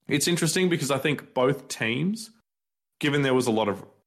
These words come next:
clear results in this round, both teams could go up or down from the positions that they currently see themselves in. And I think both teams next week need to get three points to kind of reverse some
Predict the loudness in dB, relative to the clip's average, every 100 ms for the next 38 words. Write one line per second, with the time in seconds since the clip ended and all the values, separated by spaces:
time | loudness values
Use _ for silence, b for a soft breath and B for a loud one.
0 | -16 -2 2 4 4 4 2 0 0 -4
1 | -6 -6 -4 -2 -2 -2 -2 0 0 0
2 | -2 0 0 -2 0 0 0 2 2 2
3 | 0 -4 -4 -14 -2 2 2 0 0 0
4 | 0 -2 -6 -4 -4 -4 -4 -4 -2 -4
5 | -2 -4 -2 -4 -2 -4 -2 0 -2 0
6 | 0 2 0 0 -2 -2 -2 -4 -4 -2
7 | -2 0 -6 -8 -4 -4 -4 -4 -4 -2
8 | -2 0 -2 -2 -2 -4 -2 0 0 0
9 | -2 -2 -6 -4 0 2 2 0 -2 -2
10 | -2 -2 -2